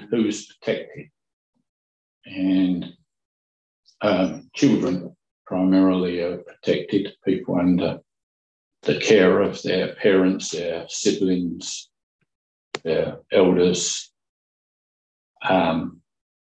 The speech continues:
married people. And it's interesting, adultery, he, he was, there's, there's a lot of things on adultery.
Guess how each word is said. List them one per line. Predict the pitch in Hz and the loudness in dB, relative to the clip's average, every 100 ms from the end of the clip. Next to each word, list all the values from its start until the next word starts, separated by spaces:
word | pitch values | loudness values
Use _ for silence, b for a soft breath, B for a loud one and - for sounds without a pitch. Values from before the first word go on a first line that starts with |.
| _ _ _ _ _ _ _ | _ _ _ _ _ _ _
married | 110 120 113 104 107 - | 4 6 6 6 0 -4
people. | 90 90 90 82 - | -6 -4 -8 -10 -8
And | 123 | 2
it's | 131 127 | 2 4
interesting, | 170 143 123 - 113 | 0 2 0 2 2
adultery, | 110 113 127 113 - 110 104 95 - _ - | 2 4 2 2 -2 -2 -2 -4 -12 _ -10
he, | 104 101 | -8 -6
he | 107 | -4
was, | 104 104 95 - - | 0 0 -2 -8 0
there's, | 110 113 - - | 4 4 2 -2
there's | 104 107 | -2 2
a | 104 | 0
lot | 104 | 0
of | - - | -4 -12
things | 90 92 87 | -14 -14 -16
on | 85 | -20
adultery. | 87 90 80 - 80 78 | -4 -4 -4 -8 -14 -14